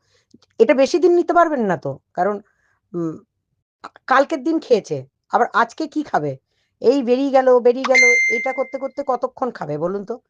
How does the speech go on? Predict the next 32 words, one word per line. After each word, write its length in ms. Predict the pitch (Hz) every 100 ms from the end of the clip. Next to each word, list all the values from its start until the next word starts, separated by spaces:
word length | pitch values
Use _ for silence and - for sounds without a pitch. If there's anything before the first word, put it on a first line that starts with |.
| _ _ _
তাহলে 140 | 269
বার 280 | 240 226 254
করে 240 | 285 294 294
দেওয়াটা 260 | 302 311
ভালো 200 | 294 320
নয় 180 | 415 453
কি? 260 | - 233 170 _ _ _ 190
বলুন, 460 | 240 302 403 427 415 _ _ 160
যদি 260 | 175 220 294
বিশাল 600 | 151 214 - 285 320 349
কিছু 280 | 320 294 320
থাকে 520 | - 339 240 285 381 _ _ _
তাহলে 220 | 180 214
আপনাদের 380 | 226 180 190 220
সামনে 360 | - 175 185 247
তুলে 320 | - 196 190
ধরতে, 440 | 160 156 - 135 - _ _ _
ঠিক 160 | 254 359
আছে? 300 | 392 233 - _ _ -
এই 200 | 240 277
হিম্মতটা 540 | 233 233 240 240 262
দেখাতে। 460 | 208 185 175 151 139 _ _ _ 226
ওই 240 | 285 254 - _ -
এই 240 | 254 294
হয়ে 220 | 254 254
গেল, 320 | 254 254 240 240
ওই 220 | 240 262
হয়ে 160 | 247 247
গেল, 260 | 240 240 233
সেই 300 | - 254 262
হয়ে 180 | 254 240
গেল, 260 | 233 226